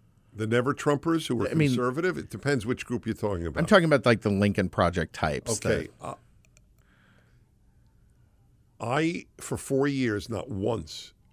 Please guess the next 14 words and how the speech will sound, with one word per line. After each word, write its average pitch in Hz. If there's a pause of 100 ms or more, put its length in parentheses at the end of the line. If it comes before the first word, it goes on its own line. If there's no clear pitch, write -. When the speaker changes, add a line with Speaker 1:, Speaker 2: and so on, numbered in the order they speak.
(300)
Speaker 1:
that's -
three 135
hours 131
a 120
day 113
radio. 101
Not 92
once 110
did 101
I 92
say 95
Trump 101
derangement 98
syndrome, 131